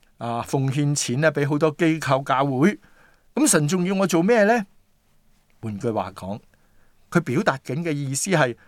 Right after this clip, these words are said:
我已經行多咗一里路㗎啦。只要同神有關嘅事，我都會慷慨奉獻。唉，應該做嘅我都做晒啦。咁到底神仲想我做乜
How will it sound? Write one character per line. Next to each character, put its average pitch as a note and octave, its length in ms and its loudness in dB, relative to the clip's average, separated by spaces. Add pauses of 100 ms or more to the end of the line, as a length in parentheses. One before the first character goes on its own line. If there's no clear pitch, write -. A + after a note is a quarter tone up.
(200)
我 E3 160 4
已 G#3 120 -4
經 A3+ 220 -4
行 C#3 320 0
多 A3 180 4
咗 F3 160 2
一 G#3 260 2
里 C#3 200 -2
路 C#3 320 0
㗎 C#3+ 80 0
啦。 D3+ 240 2 (580)
只 F#3+ 140 2
要 C4 100 2
同 D#3+ 200 0
神 D3 180 2
有 D#3+ 180 4
關 A#3 220 0
嘅 F#3+ 160 0
事， D3+ 240 0
我 D#3 100 2
都 A#3 160 0
會 F#3 140 2
慷 F3 340 2
慨 D#3 240 2
奉 B2+ 280 -8
獻。 C#3+ 200 -4 (800)
唉， B2+ 160 -2
應 F3+ 220 4
該 F#3 140 4
做 C#3+ 240 2
嘅 B2+ 140 -2
我 A#2+ 120 -2
都 D#3 80 2
做 A2+ 200 -4
晒 G2+ 260 -4
啦。 G2+ 100 -12 (240)
咁 C4+ 160 0
到 G#3 120 2
底 F#3 140 0
神 A#2+ 200 0 (200)
仲 B2+ 400 0
想 A2+ 380 -4
我 A2+ 180 -2
做 G#2+ 180 -6
乜 A2+ 160 -6